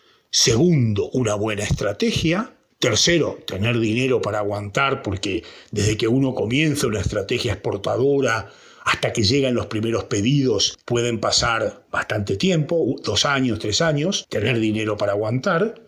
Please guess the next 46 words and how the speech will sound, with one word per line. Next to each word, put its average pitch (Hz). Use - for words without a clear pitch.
Y 147
cuarto, 233
asesorarse, 147
y 139
esto 170
es 156
lo, 139
el 127
problema, 120
¿no? 120
La 117
pyme 143
española 139
no 117
sabe 151
cómo 117
exportar, 135
no 123
sabe 135
de 117
Incoterms, 123
no 120
sabe 143
de 123
estos -
temas, 131
y -
evidentemente 123
técnicos, 147
c-, 110
carta 110
de 107
crédito, 160
y 123
a 107
través 117
del 98
gobierno 110
cántabro 175
y 95
sus -
organismos 127
de -
asesoramiento, 151
el 110
isex, 139